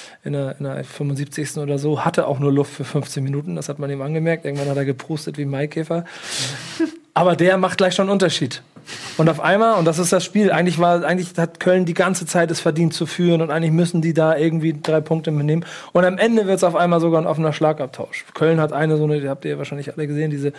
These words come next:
vom Guirassy, diese fünfhundertprozentige, die er aus drei Metern noch schafft, am Tor vorbeizuschießen. Die haben, äh, St-, Chancen, also gar nicht herausgespielt, mehr herausgearbeitet.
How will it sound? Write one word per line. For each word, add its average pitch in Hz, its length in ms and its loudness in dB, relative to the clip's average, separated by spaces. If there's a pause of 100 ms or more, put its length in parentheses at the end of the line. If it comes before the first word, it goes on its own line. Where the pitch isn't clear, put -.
(240)
vom 147 140 -6
Guirassy, 147 520 0
diese 143 320 -6 (160)
fünfhundertprozentige, 160 1040 0
die 151 140 -2
er 151 100 0
aus 151 180 -8
drei 156 280 2
Metern 156 340 2
noch 156 120 -2
schafft, - 420 -2
am 160 120 -2
Tor 156 220 0
vorbeizuschießen. 156 960 -2 (500)
Die 147 120 0
haben, 170 320 2 (400)
äh, - 20 -6
St-, 165 460 -10
Chancen, 165 720 0
also 156 160 -2
gar 170 160 2
nicht 170 140 0
herausgespielt, 180 1120 2
mehr 170 160 2
herausgearbeitet. 170 960 2